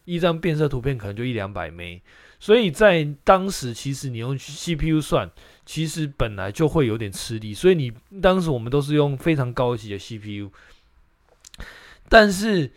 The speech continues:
如果说当你里面的资料是相对来说比较单纯的话，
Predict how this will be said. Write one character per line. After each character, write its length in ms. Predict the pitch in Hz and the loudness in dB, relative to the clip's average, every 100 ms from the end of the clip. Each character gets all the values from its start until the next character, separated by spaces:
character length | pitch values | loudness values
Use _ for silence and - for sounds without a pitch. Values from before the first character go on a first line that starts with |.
| - _ - | -18 _ -4
如 220 | 165 220 | 0 0
果 220 | 190 139 | 0 0
说 240 | 127 175 | 2 2
当 320 | 175 170 160 160 | 2 2 0 -2
你 140 | 127 | -6
里 160 | 113 110 | -8 -6
面 160 | 151 | -4
的 80 | 135 | -4
资 160 | - 131 | -4 -4
料 200 | 131 113 | -4 -4
是 180 | 135 | -6
相 180 | 120 151 | -6 -4
对 100 | 160 | -4
来 60 | 131 | -4
说 100 | 143 | -4
比 80 | 120 | -4
较 80 | |
单 260 | 117 123 127 | -4 -4 -6
纯 200 | 117 101 | -10 -10
的 100 | 95 | -8
话， 320 | 107 104 85 | -6 -6 -6